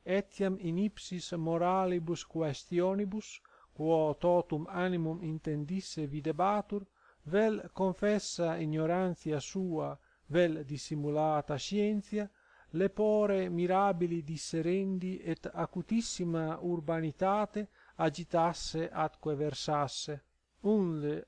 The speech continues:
et concitatis inimicitiis calumniosa criminatione damnatus morte multatus est. Sed eum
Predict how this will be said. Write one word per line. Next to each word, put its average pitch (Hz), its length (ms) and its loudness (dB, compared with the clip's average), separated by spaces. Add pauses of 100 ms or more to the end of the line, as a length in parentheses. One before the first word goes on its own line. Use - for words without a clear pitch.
et 175 320 -2
concitatis 175 1000 2
inimicitiis 170 1300 -4 (320)
calumniosa 160 1120 2
criminatione 165 920 2
damnatus 185 920 -2
morte 180 640 2
multatus 147 840 0
est. 139 340 -4 (400)
Sed 190 380 2
eum 156 580 2